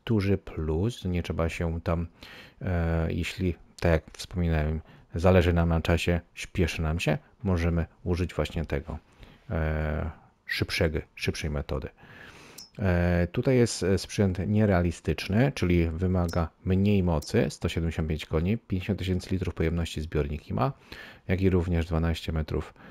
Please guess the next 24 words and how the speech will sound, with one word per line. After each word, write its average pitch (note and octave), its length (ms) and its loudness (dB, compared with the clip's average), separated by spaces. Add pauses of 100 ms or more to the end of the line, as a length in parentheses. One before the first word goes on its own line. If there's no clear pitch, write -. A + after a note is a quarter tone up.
(180)
e, D#2+ 160 0
szeroki A#2 420 4
tak - 180 -2
samo, F#2+ 320 4
no - 60 4
i B2 100 4
prędkość E2+ 500 2
robocza D#2+ 360 0
jest - 140 -4
czterdzieści - 400 -6
dziewięć D#2 340 -2
kilometrów D#2+ 520 -4
na E2 100 2
godzinę, F2 320 4
dużo, C#2+ 220 -4 (180)
dużo D#2+ 300 -2
szybsza. - 400 0 (540)
No F2 100 0
i E2+ 80 0
tutaj G2+ 240 4
dodatkowo F2+ 460 4
mamy E2+ 320 4
jeszcze E2+ 480 2 (380)
ziemniaki, E2 800 2